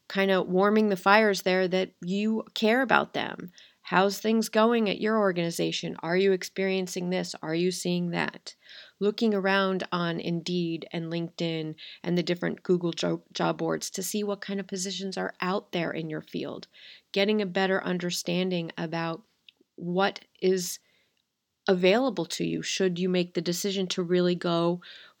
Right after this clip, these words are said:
all in on looking for a position. You don't have to let your boss know that you're looking for a job. I know when I say update and improve your LinkedIn, a lot of people cringe. They say, "Kelly, then everybody's gonna know I'm job searching."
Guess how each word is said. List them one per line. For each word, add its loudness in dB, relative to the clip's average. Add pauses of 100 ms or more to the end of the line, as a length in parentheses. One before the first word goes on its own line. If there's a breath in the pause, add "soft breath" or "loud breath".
(140)
all 6
in 2
on 2
looking 0
for -2
a -2
position. -4 (1200)
You 2
don't 4
have 0
to -2
let -2
your -2
boss 0
know 0
that -4
you're -2
looking -6
for -6
a -4
job. -4 (360 loud breath)
I 2
know 4
when 2
I 2
say 0
update 0
and -2
improve 0
your 0
LinkedIn, -4
a -4
lot 0
of -2
people -4
cringe. -2 (320 loud breath)
They -2
say, -4
"Kelly, 0
then 0
everybody's 2
gonna -2
know -2
I'm -4
job -2
searching." -6